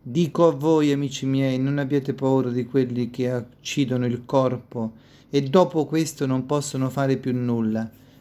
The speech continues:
Vi mostrerò invece di chi dovete aver paura. Temete colui che dopo aver ucciso ha il potere di gettare nella genna. Sì, ve lo dico, temete costui.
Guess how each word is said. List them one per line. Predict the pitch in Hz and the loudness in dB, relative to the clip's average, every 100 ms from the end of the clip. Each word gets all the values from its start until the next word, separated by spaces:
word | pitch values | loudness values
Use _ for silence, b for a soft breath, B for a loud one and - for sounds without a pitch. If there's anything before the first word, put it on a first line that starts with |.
| b | b
Vi | 139 143 | 0 2
mostrerò | 156 156 - 160 143 | 4 2 0 2 2
invece | 139 139 143 180 180 143 | 2 2 2 0 0 -2
di | 139 | -4
chi | 139 202 175 | 0 2 4
dovete | 151 139 139 139 | 2 2 0 0
aver | 127 127 | -2 -4
paura. | - 123 117 113 110 | -4 -4 -4 -4 -6
Temete | 104 135 151 160 156 | -4 -2 -2 -2 -2
colui | 143 143 135 127 117 | 0 0 2 0 -2
che | 123 | -2
dopo | 123 147 143 | -2 -2 -2
aver | 131 143 | 0 0
ucciso | 127 131 - 151 139 139 | 0 -6 -6 -6 -4 -4
ha | 131 | -4
il | 127 | -4
potere | 135 131 147 131 | -6 -4 -2 -2
di | 131 123 | -2 -2
gettare | 131 120 147 135 | -4 -4 -4 -2
nella | 131 127 127 | -2 -2 -4
genna. | 117 139 120 113 107 107 b b b b | 0 0 0 -2 -4 -6 b b b b
Sì, | - 214 | 2 4
ve | 170 | 6
lo | 151 | 4
dico, | 135 139 135 135 | 4 0 0 -2
temete | 160 175 185 190 | 0 0 2 0
costui. | 185 - - 160 123 110 | 0 -4 -6 -4 0 -2